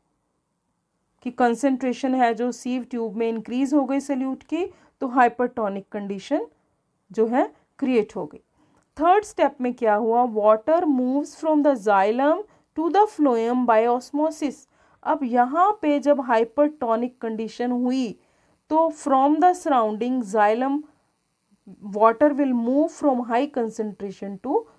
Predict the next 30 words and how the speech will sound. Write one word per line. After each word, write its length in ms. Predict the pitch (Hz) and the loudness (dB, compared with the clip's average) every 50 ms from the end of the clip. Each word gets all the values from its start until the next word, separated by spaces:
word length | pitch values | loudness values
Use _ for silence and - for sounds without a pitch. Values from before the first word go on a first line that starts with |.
| _ - | _ 0
low 160 | 220 220 226 233 | 2 2 2 2
concentration। 720 | - 269 247 247 240 - 262 247 254 254 240 - 247 240 214 | 2 -2 -4 -4 -4 -6 -6 -6 -8 -10 -10 -10 -10 -10 -6
पानी 340 | - 226 214 220 220 262 285 | -4 -4 -2 -2 0 -2 0
इधर 160 | 269 285 285 | 0 0 0
मूव 220 | 269 277 277 269 | 0 0 -2 -2
कर 200 | 254 - 285 269 | -2 -2 -4 -2
गया, 220 | 262 247 285 285 311 - _ _ _ _ _ _ _ _ _ _ _ _ _ _ _ _ _ _ _ - | -2 -2 -2 -4 -4 -6 _ _ _ _ _ _ _ _ _ _ _ _ _ _ _ _ _ _ _ -4
पानी 240 | 233 226 240 262 | -2 0 0 0
क्या 180 | 262 294 294 285 | 2 2 2 2
कर 180 | 294 285 262 226 | 2 0 -2 -2
गया, 200 | 185 208 190 185 | -2 -4 -6 -4
मूव 260 | 175 196 220 254 262 247 - | -4 -4 -4 -4 -4 -6 -6
कर 140 | 285 277 254 | -6 -6 -6
गया। 220 | 233 269 269 277 277 _ _ _ _ _ - | -6 -8 -8 -8 -10 _ _ _ _ _ -4
जब 260 | 214 285 294 294 294 | 0 0 0 0 0
पानी 320 | - 277 262 269 285 339 381 | 2 2 4 4 2 2 0
मूव 260 | 359 320 311 302 294 | 2 2 2 2 2
कर 200 | 302 277 262 247 | 2 0 -2 -2
गया 300 | 214 240 262 247 196 165 - _ _ _ _ _ _ _ - | 0 0 0 0 0 -2 -6 _ _ _ _ _ _ _ -6
तो 60 | 240 | -4
अब 100 | 233 226 | -2 0
आप 160 | 226 214 214 196 | 2 0 0 0
बताओ 340 | 185 214 214 214 214 214 | -4 -4 -2 -2 -2 0
यहाँ 300 | 220 220 214 208 214 220 214 - | 0 -2 -2 -2 -2 -2 -2 -4
पे 80 | 233 | -6
कंसंट्रेशन 880 | 226 - 220 208 202 190 - 214 214 196 - 208 202 196 - 214 220 220 | -6 -6 -8 -8 -8 -8 -8 -8 -8 -8 -8 -10 -10 -8 -8 -8 -8 -8
प्रेशर 420 | 220 - 220 220 214 214 - 233 226 | -6 -4 -4 -4 -4 -2 -4 -6 -4
क्या 180 | 226 254 254 | -2 -2 0
हो 120 | 269 262 247 | 0 0 0
जाएगा, 400 | - 214 190 185 156 156 147 | -2 -4 -4 -4 -6 -10 -12